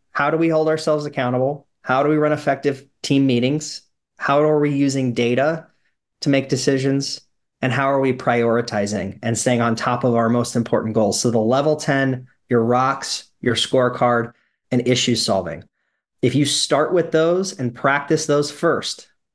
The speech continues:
everything you envision for your business can come true. Vision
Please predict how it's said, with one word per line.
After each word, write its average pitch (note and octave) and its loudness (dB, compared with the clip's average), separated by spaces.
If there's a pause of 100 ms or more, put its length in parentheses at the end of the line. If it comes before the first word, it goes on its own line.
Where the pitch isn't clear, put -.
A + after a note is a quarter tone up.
(280)
everything E3+ 2
you D#3+ 2
envision C#3+ 0
for C#3+ -2
your C3 2
business B2 -2
can A#2+ -2
come A2+ 0
true. - -4 (960)
Vision D3 2